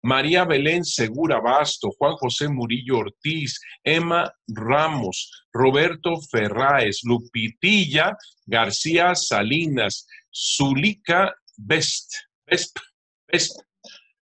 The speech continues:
Pati Mesa, Lucina Pech, Gladys C G, Gustavo Castillo Sánchez, Tim-, Timi-,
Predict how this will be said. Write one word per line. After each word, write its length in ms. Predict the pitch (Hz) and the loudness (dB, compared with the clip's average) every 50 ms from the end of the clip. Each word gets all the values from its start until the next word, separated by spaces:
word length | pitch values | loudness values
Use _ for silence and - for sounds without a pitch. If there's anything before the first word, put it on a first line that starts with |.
| _ _ _ _ | _ _ _ _
Pati 520 | - 160 190 202 196 - 208 214 208 - - | -2 0 0 0 2 2 2 2 2 0 -2
Mesa, 720 | 117 120 120 135 151 160 165 151 - - - 113 101 98 - - | -4 -4 -2 0 0 2 2 2 0 0 0 0 0 0 -2 -4
Lucina 720 | 127 127 131 127 - - 185 185 180 175 180 180 175 - _ _ _ | -4 -2 -2 0 0 0 0 0 0 2 0 0 -2 -4 _ _ _
Pech, 560 | - 156 143 110 98 - - - - - _ _ _ _ _ _ _ _ _ _ _ | 0 2 2 0 0 -2 -4 -4 -4 -6 _ _ _ _ _ _ _ _ _ _ _
Gladys 680 | 131 143 160 180 202 208 180 214 214 208 196 - - - - | 2 4 4 4 4 4 2 0 0 0 0 -2 -4 -6 -6
C 320 | - - - 170 180 175 | -4 -2 0 2 2 0
G, 420 | - - - 180 180 143 107 95 - _ _ - - - - _ | 0 0 0 2 2 2 0 -4 -8 _ _ -20 -20 -20 -20 _
Gustavo 640 | - 131 139 135 139 - - 175 180 185 190 196 196 | -4 -2 -2 0 0 0 2 2 4 4 2 2 2
Castillo 560 | 196 131 123 - - - 165 156 143 151 143 | 0 0 0 -2 -4 -6 -4 -2 0 0 0
Sánchez, 840 | 143 - - 160 165 175 170 156 151 - - 104 95 - - - _ _ - - - _ _ _ _ - | 0 0 2 2 2 2 0 -2 -4 -4 -4 -4 -4 -6 -8 -12 _ _ -20 -20 -20 _ _ _ _ 0
Tim-, 260 | - 139 143 139 127 - - - | 2 2 2 2 0 -4 -12 -6
Timi-, 520 | - 135 127 127 135 160 180 - - - | -2 -2 0 2 2 0 0 -2 -6 -12